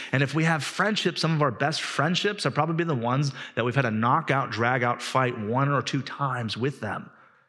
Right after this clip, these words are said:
And what have we done with that? Well, we've actually grown in the midst of those arguments, in the midst of that conflict, if we've been able to kind of see beyond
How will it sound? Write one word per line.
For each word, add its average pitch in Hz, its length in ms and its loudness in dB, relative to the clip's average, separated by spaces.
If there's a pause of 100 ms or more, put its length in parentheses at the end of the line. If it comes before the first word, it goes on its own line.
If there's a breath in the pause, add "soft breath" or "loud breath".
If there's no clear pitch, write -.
(220 soft breath)
And 107 120 -8
what 135 80 2
have 156 80 2
we 156 80 0
done 143 280 2
with 135 160 0
that? 107 160 0
Well, 120 120 0
we've 127 160 2
actually 127 280 0
grown 123 440 0
in 113 120 0
the 110 100 0
midst 123 360 -2
of 113 100 0
those 107 240 0
arguments, 104 500 0
in 107 60 -2
the 104 60 0
midst 139 260 -2
of 127 100 -2
that 113 200 -2
conflict, 120 640 -2 (220 loud breath)
if 143 240 0
we've 143 180 2
been 127 240 0
able 147 360 2
to 143 100 0
kind 123 200 0
of 117 60 -2
see 135 200 0
beyond 120 800 2